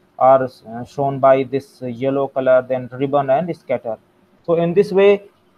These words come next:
you can have the information about different, uh, sprawl manifestation of a urban area or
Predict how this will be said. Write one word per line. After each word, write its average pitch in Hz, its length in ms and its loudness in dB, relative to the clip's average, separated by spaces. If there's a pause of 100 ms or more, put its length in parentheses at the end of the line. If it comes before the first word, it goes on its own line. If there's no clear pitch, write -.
(140)
you 156 120 -4
can 185 420 -2
have 160 460 4
the 170 80 0
information 156 720 0
about 151 400 0 (100)
different, 160 460 -6 (120)
uh, - 100 -16 (400)
sprawl 147 520 2
manifestation 135 960 -8
of 131 220 -2
a 139 180 0
urban 131 300 -2
area 123 260 -2
or 180 340 2